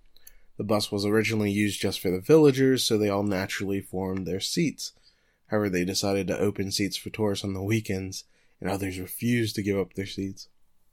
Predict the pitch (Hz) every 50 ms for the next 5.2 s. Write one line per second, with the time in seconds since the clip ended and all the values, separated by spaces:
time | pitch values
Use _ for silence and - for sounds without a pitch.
0 | _ _ _ _ _ _ _ _ _ _ _ _ _ _ _ _ _ _ - -
1 | - - - - - - - - - - - - 90 101 113 120 120 123 120 117
2 | 110 107 - - - 123 113 110 107 - - - - - 107 104 107 113 131 147
3 | 151 - - 143 135 127 123 123 120 120 120 120 113 113 113 110 110 107 104 113
4 | 104 101 98 - - 95 101 104 107 104 113 107 104 98 101 98 - - 107 101
5 | 101 98 -